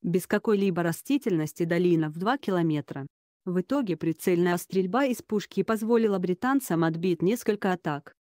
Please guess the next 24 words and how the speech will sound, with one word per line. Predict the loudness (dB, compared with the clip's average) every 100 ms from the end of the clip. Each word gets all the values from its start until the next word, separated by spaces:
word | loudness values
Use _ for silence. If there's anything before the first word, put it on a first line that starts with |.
| _ -2
После | 0 0
шести | -2 -2 -2 -4
часов | -4 -4 -2 0
боя | 2 2 4
в |
небе | 4 4 2
появилась | 2 0 2 2 0 -2
королевская | 0 2 2 2 -2 -2
авиация, | 0 0 0 -2 -4 -4 -6 _ -4
и | 0
дафарцы | 0 0 -2 -2 -6 -6 -4
были | 0 2 2
вынуждены | 2 4 2 2 2 2
отступить. | 0 -4 -4 -4 -8 -14 _ _ _ -4
В | -2 2
битве | 2 2 0
за | 2 2
Мирбат | 2 2 0 -2
с | -2
британской | 0 0 2 0 -2 -4
стороны | -2 0 2 2
погибли | 0 -2 0 0 -2
три | -2 -2 -2
человека, | 0 0 2 0 -2 -12